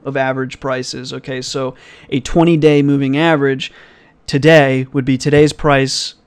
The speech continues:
plus nineteen days prices ago. Put those together, create an average. Good. We do the exact same thing tomorrow and the next day and the next day. So it kind of smooths out price a little bit, uh, when you do that. So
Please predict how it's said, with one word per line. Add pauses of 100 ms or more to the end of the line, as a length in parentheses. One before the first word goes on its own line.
(200)
plus
nineteen
days
prices
ago. (520)
Put
those
together,
create
an
average.
Good.
We
do
the
exact
same
thing
tomorrow
and
the
next
day
and
the
next
day. (540)
So
it
kind
of
smooths (120)
out (180)
price
a
little
bit, (420)
uh,
when
you
do
that.
So